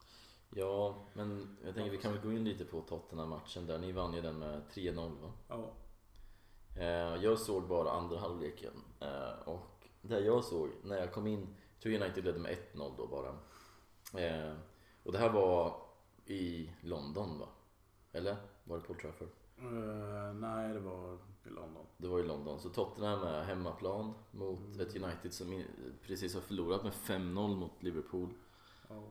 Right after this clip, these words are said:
Speaker 1: Och, eh, ni ledde med ett noll. Eh, och, har jag för mig i alla fall. Och, eh, det jag såg då när jag kom in i halvle-, andra halvlek, det var bara,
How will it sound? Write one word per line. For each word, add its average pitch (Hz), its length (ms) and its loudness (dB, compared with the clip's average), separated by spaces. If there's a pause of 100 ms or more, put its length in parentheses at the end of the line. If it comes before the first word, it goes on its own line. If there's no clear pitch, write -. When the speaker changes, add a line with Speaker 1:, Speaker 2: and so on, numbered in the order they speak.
(240)
Speaker 1:
Och, 92 400 0
eh, 90 180 8
ni 101 160 6
ledde 95 220 4
med 87 160 2
ett - 180 -2
noll. 90 280 0 (1120)
Eh, 78 280 2
och, 85 260 2 (240)
har 87 160 -2
jag 80 100 0
för 80 100 0
mig 78 80 0
i - 40 0
alla 82 80 -2
fall. 78 180 0
Och, 85 380 -4
eh, 82 240 2 (260)
det - 140 2
jag 120 220 10
såg 113 320 6
då 85 80 2
när 82 100 2
jag 73 80 0
kom 85 140 -2
in 90 140 2
i - 20 -2
halvle-, 80 320 0 (160)
andra 80 300 -2
halvlek, 85 360 0
det 85 80 0
var 85 120 2
bara, 71 360 0